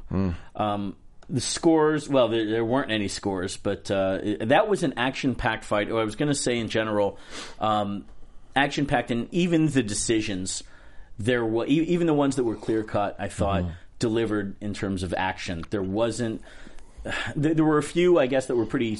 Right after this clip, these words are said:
Speaker 2: straightforward in terms of scores.
Speaker 1: Mm-hmm.
Speaker 2: Um, but, uh, but everyone up there, you know, I think was, uh,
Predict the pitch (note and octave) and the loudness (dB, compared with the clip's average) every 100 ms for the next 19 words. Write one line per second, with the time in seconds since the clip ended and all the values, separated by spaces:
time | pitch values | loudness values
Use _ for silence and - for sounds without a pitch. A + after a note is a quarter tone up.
0 | - - D3 A#2+ - A2+ A#2+ A#2 - A2+ | -6 -2 0 0 2 2 2 0 -4 -8
1 | G#2 A2 G#2+ F#2+ - A2 B2 - F2+ F#2 | -2 -2 -2 -4 0 0 0 -2 0 0
2 | F2 - - G#2 G2+ G2 G2 - - A#2+ | -2 -2 0 2 0 0 -4 -6 -6 0
3 | A2+ - - G#2 G2 F2 G#3+ - B2+ G2+ | 0 0 0 0 2 0 -4 -6 -4 0
4 | B2+ C3 C3 B2 G#2+ G#2 G2+ G2 F#2+ F#2+ | 2 2 2 2 0 0 2 2 0 -2
5 | F#2 F#2 G2 G2 F2 F#2 F2 E2+ E2+ | -2 -2 -4 -4 -4 -2 -2 0 -2